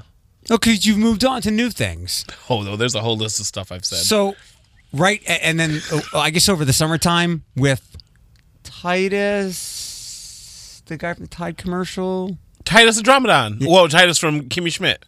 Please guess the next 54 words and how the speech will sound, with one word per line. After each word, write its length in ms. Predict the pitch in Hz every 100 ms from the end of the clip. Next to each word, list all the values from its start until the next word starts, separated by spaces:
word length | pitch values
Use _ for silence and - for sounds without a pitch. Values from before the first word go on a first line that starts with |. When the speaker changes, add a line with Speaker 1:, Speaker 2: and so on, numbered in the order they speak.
| -
Speaker 1:
I 100 | 135
s- 60 |
Speaker 2:
Titus 180 | 170 139
Burgess. 500 | 131 143 131 92 -
Speaker 1:
You 140 | 139 170
were 80 |
saying 260 | - 170 156
I 80 | 139
said 340 | - 156 127
what 100 | 139
I 80 | 127
said? 420 | - 147 139 151
Speaker 2:
I 20 |
said 220 | 139 156 135
what 100 | 127
I 40 |
said. 340 | - 220 208 -
Speaker 1:
Yeah, 360 | 139 135 110 98 135
a 60 |
lot. 380 | 127 131 117 98 -
And 80 | 120
I 60 |
saw 200 | 131 156
other 160 | 143 147
people 260 | 151 156 147
pick 200 | 156 147
that 160 | 143
up. 200 | 143 143 - - - _ _ _ _ _ _ _
What 180 | 139 170
else 180 | 190 -
do 80 | 151
you 80 |
have? 380 | 107 92 87 - - -
Speaker 2:
Are 100 | 151
we 80 | 160
doing 180 | 170 165
it 100 | 147
now? 340 | 160 220 208
Speaker 1:
Y-, 300 | - - 131 127
it's 460 | - 117 98 90
on 100 | 127
the 80 | 170
show 220 | 208 123
sheet. 120 | - 147
Speaker 2:
Oh, 280 | 202 320 -
oh, 100 | - -
oh, 160 | 359
it's 100 | 262
that 160 | 269 262
time? 360 | 277 285 359 294
I 100 | 254
didn't 180 | 311 247
realize 260 | 269 262
that. 180 | 190